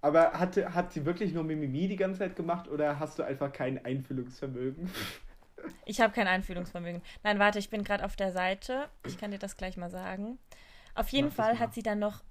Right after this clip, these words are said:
Speaker 2: ähm, so ein Slut-Shaming-Kommentar rausgehauen.
Speaker 1: Was heißt das? Bla-,
Speaker 2: Ähm,
Speaker 1: Flat oder Blatt? Oder wie?
Speaker 2: Slut.
Speaker 1: Ach,
Speaker 2: Also,
Speaker 1: Slut. Ach so.
Speaker 2: ja,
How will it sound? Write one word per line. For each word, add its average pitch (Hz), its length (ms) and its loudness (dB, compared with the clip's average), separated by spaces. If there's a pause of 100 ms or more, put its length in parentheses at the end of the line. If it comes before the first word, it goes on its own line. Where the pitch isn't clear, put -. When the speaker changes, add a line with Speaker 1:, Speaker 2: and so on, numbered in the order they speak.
(240)
Speaker 2:
ähm, 208 240 4
so 208 120 -4
ein 202 200 0 (100)
Slut-Shaming-Kommentar 190 2000 -2
rausgehauen. 175 400 -4
Speaker 1:
Was 180 220 0
heißt 269 100 -4
das? - 180 -8 (880)
Bla-, 135 180 0
Speaker 2:
Ähm, 202 380 4
Speaker 1:
Flat 202 380 2
oder 123 180 -8
Blatt? 120 420 -8 (140)
Oder 120 160 -16
wie? 131 60 -18
Speaker 2:
Slut. - 480 -2 (180)
Speaker 1:
Ach, 143 100 2
Speaker 2:
Also, 180 200 0
Speaker 1:
Slut. 131 440 -6
Ach 104 120 -16
so. - 180 -16 (500)
Speaker 2:
ja, 180 280 -10